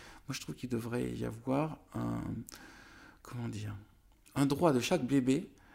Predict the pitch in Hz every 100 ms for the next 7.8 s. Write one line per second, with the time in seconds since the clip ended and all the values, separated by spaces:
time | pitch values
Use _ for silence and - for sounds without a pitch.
0 | - - 127 139 139 127 - - - 127
1 | - - 131 131 139 147 160 147 135 117
2 | - 110 127 135 156 220 - - - _
3 | - - - - 160 160 208 226 - 147
4 | 151 135 - 101 - - - - - -
5 | 135 - 208 180 170 160 156 160 147 127
6 | 127 123 147 170 160 135 - - 143 143
7 | 139 127 127 123 113 - 160 254